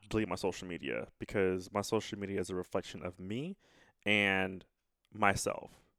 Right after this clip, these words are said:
So if my husband is out there dipping and doing or whatever, that is, that is not gonna affect the way that I, I run my social media. So I think that I would keep my social media.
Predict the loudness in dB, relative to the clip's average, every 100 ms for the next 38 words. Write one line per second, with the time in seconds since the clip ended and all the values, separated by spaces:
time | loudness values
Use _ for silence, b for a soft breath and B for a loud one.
0 | -12 8 10 10 8 2 2 4 6 4
1 | 2 0 4 4 4 4 4 4 4 4
2 | 4 -2 0 0 0 2 6 6 6 2
3 | 2 b b b 4 6 8 6 4 0
4 | -10 _ _ 0 8 10 8 4 0 -2
5 | 4 4 4 -2 2 0 2 2 4 2
6 | 0 2 2 4 0 -2 -6 -2 0 0
7 | 0 -8 -10 -12 -12 -8 -6 -8 b b
8 | b 4 6 6 0 -2 -16 _ _ _
9 | _ _ -20 0 6 8 8 6 4 _
10 | _ -4 0 0 0 -2 -2 -4 0 2
11 | 2